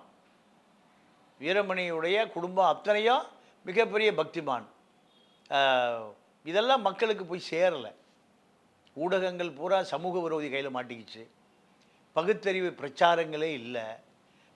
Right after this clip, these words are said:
மூட நம்பிக்கை ஒ-, ஒழிப்பு ஆட்களே இல்ல. அப்ப எப்படி மக்கள்கிட்ட போய் கருத்து போய் சேரும்? அதனால எதை எதையோ அவனுக்கு தெரிஞ்சதெல்லாம், அ, க-, சித்தாந்தம், தத்துவம்னு நினைச்சிட்டு இருக்கான். தி மு க, அ, தி மு க குடும்பத்தை சேர்ந்த அத்தனை பேருமே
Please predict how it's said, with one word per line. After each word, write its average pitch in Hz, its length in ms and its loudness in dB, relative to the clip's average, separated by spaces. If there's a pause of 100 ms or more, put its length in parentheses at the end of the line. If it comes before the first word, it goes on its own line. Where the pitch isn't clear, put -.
மூட 208 240 0
நம்பிக்கை 170 480 -4
ஒ-, 160 240 -4
ஒழிப்பு 165 460 -4
ஆட்களே 147 560 2
இல்ல. 120 200 -10 (840)
அப்ப 214 180 2
எப்படி 240 340 4
மக்கள்கிட்ட 196 440 2
போய் 165 160 -2
கருத்து 170 340 -2
போய் 151 140 -8
சேரும்? 135 320 -4
அதனால 180 300 2 (920)
எதை 135 300 -2
எதையோ 208 300 4
அவனுக்கு 196 360 0
தெரிஞ்சதெல்லாம், 185 580 2 (340)
அ, 151 120 2
க-, 143 300 2
சித்தாந்தம், 151 680 -4
தத்துவம்னு 143 460 -6
நினைச்சிட்டு 127 320 -12
இருக்கான். 110 280 -18 (640)
தி 190 120 -4
மு 208 200 -6
க, 214 100 4 (800)
அ, 170 180 4
தி 170 200 -4
மு 247 160 -4
க 262 200 10
குடும்பத்தை 220 460 2
சேர்ந்த 208 280 2
அத்தனை 202 380 2
பேருமே 220 400 4